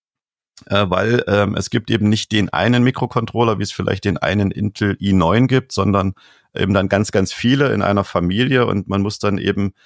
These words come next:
zu seiner Anwendung passend den richtigen quasi herausfinden, ne? Und das hängt dann zum Beispiel davon ab, ob der Mikrocontroller besonders gut messen kann oder ob er besonders gut Motoren ansteuern kann. In der Regel wird er nicht beides gleichzeitig können.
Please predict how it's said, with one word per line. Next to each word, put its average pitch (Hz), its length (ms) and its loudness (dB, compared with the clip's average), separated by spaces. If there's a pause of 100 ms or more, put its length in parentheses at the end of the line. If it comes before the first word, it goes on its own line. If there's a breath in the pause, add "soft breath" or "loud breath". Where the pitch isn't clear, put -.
(340 soft breath)
zu - 180 0
seiner 113 320 4
Anwendung 117 500 2
passend 107 420 0
den 92 120 2
richtigen 92 960 -6
quasi 87 300 -4
herausfinden, 85 1040 -4
ne? 78 260 -8
Und 78 120 -10
das - 200 -4
hängt 92 160 -2
dann 92 100 0
zum 90 160 -2
Beispiel 87 320 0
davon 87 340 -2
ab, 92 220 -2 (440 loud breath)
ob - 200 -6
der 95 300 2
Mikrocontroller 98 720 0
besonders 98 560 -2
gut 95 340 -4
messen 113 380 2
kann 113 460 0
oder 90 320 -2
ob 82 120 -4
er 87 140 0
besonders 90 500 -4
gut - 200 -10
Motoren 120 460 0
ansteuern 98 600 0
kann. 92 280 -2 (420 soft breath)
In 92 80 0
der 92 100 2
Regel 101 240 2
wird 92 160 0
er 92 80 2
nicht 90 180 -2
beides 90 360 0
gleichzeitig 117 680 -2
können. 107 360 -2